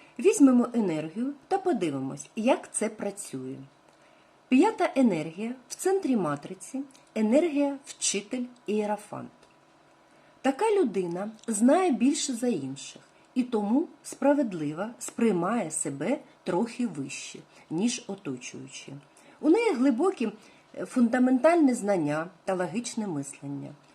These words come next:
Зазвичай люди з такою енергією досить розумні, люблять порядок і традиції, дотримуються законів і закликають до цього інших. Е, може бути лідером і хорошим керівником,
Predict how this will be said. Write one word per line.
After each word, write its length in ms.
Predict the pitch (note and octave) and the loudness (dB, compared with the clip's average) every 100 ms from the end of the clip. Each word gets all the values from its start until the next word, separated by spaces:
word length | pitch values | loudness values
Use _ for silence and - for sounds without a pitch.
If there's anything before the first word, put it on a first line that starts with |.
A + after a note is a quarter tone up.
| - | -16
Зазвичай 720 | - G#3+ G#3 A#3+ - D#4 G#4 - _ _ _ - | -8 -6 -2 -4 0 -2 -2 -8 _ _ _ -8
люди 280 | G#3+ F4 F#4+ | 0 2 0
з 80 | - | -2
такою 380 | E3+ - D#3+ E3 | -6 -4 -4 -2
енергією 520 | F3 C#3 C3+ C#3 C3+ | -2 -4 -6 -12 -8
досить 400 | D#3 C#4+ C4+ - | -4 -4 -6 -6
розумні, 580 | B3 B3 D3 B2+ B2+ C3 - _ _ _ _ A#3 | -6 -8 -12 -12 -14 -20 -20 _ _ _ _ 0
люблять 420 | E4+ E4 B3 - | 2 2 0 -2
порядок 520 | G3+ D3+ C#3 - C#4 - _ | -4 -2 -4 -6 -8 -10 _
і 80 | D4 | -4
традиції, 720 | D4 C#4 G#3 C#3+ - - C#3+ D3 _ _ - | 0 2 0 -4 -10 -16 -18 -18 _ _ -10
дотримуються 800 | F#3 G#3+ G3+ A3 D4 A#3+ - E3 | -4 -4 0 2 4 2 -2 -8
законів 540 | D#3+ D#3 - C#4+ G#3+ C#3+ - _ | -8 -8 -2 0 0 -4 -16 _
і 80 | G#3 | -6
закликають 680 | F3+ G#3 G#3 G#3 C4+ B3+ E3+ | -2 -2 -2 -2 0 0 0
до 100 | E3+ | -6
цього 400 | - F#3 A#3 B3 - | -4 -6 -4 -6 -6
інших. 440 | D#3+ B2+ - - - _ _ _ _ _ _ - - | -6 -6 -10 -18 -20 _ _ _ _ _ _ -20 -8
Е, 40 | F3+ F#3 F3+ | -2 0 0
може 320 | G3+ E4+ G#4 | 2 2 2
бути 300 | D#4 E4+ D#4+ | 0 2 4
лідером 580 | C#4 G3 F3 G#3 B3 C4+ - - | 4 4 0 -2 -2 -2 -6 -8
і 80 | |
хорошим 540 | A3+ G3+ G3 C4+ - C#4 | -4 -2 -2 0 0 0
керівником, 720 | C4 B3 A#3+ B3 B3 C3+ | 0 2 2 2 -2 -6